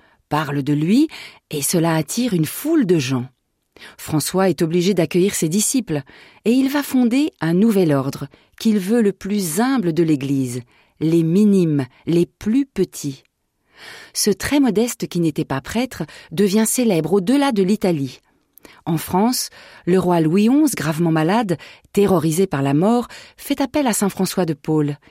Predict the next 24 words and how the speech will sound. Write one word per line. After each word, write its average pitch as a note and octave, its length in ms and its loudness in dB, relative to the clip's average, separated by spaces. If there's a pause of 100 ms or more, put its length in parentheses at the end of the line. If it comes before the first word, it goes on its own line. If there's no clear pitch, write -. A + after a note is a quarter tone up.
(120)
qui E3+ 160 -4
vient E3+ 360 0
au C3+ 60 -4
chevet D#3 360 0
du C#3 120 -6
roi. B2 340 -6 (680)
Il E3 140 0
ne E3 80 2
l'a D#3 120 2
pas D3 200 0
guéri, G#3+ 400 2 (320)
mais C#4+ 240 2 (320)
il G#3+ 180 4
l'a G#3 140 2
préparé G#3+ 580 -2
pendant G3 320 2
toute F#4+ 380 0
une A#3+ 120 4
année F#3+ 380 2 (260)
à F3+ 120 0
mourir F#3 360 2
dans D#3+ 140 2
la C#3+ 120 0
paix, C3+ 320 -8